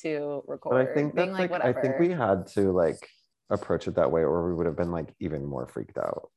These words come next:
Speaker 1: Oh my God, like, I hope we're doing, like, a good job.
Speaker 2: I think it's good. I mean, who knows?
Speaker 1: No, I just mean, like, for Matthew. Like, I wanna do it
Speaker 2: Oh,
Speaker 1: right.
Speaker 2: oh, oh, oh. Yeah,
Speaker 1: We're
Speaker 2: I
Speaker 1: doing
Speaker 2: mean,
Speaker 1: fine.
Speaker 2: I think we're doing
Speaker 1: It's fucking awesome. I love Matthew.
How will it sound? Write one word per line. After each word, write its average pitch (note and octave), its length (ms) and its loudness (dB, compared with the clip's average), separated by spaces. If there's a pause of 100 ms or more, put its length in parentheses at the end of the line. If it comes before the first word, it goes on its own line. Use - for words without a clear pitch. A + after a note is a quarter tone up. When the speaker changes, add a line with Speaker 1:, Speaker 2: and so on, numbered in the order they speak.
Speaker 1:
Oh A3+ 120 -10
my C4 140 -4
God, A#3+ 140 -6
like, A3 120 -2
I G#3+ 80 4
hope G#3+ 220 -6
we're C4+ 80 -6
doing, B3+ 240 -6
like, A3+ 140 -10
a G#3 60 -12
good F#3+ 160 -16
job. G1+ 460 -10 (360)
Speaker 2:
I A#2 60 -4
think C#3+ 180 -6
it's - 300 -16
good. A#1+ 360 -4 (140)
I - 60 -14
mean, D#2 260 -6
who D#2+ 100 -8
knows? - 280 -8
Speaker 1:
No, A#3+ 180 2
I G#3+ 140 6
just A#3 160 -4
mean, C4 160 0
like, A3+ 200 -6
for F#3+ 240 0
Matthew. D3+ 640 -8
Like, F#3+ 160 2
I G3 140 8
wanna G#3 300 4
do E3 600 -2 (100)
it - 60 -2
Speaker 2:
Oh, C3+ 160 10
Speaker 1:
right. B2+ 100 10
Speaker 2:
oh, G2 440 4
oh, F#2 260 -4 (100)
oh. - 280 -8 (300)
Yeah, A2+ 420 4
Speaker 1:
We're G2+ 60 8
Speaker 2:
I G2+ 100 8
Speaker 1:
doing A#2 180 4
Speaker 2:
mean, A2+ 100 2
Speaker 1:
fine. A#2 260 -6
Speaker 2:
I A2 100 4
think B2 140 0
we're D3 60 0
doing D3+ 220 2
Speaker 1:
It's - 240 -4
fucking C4 340 -2
awesome. D#3 560 -8
I F#3+ 100 4
love E3+ 260 2
Matthew. E3 540 -10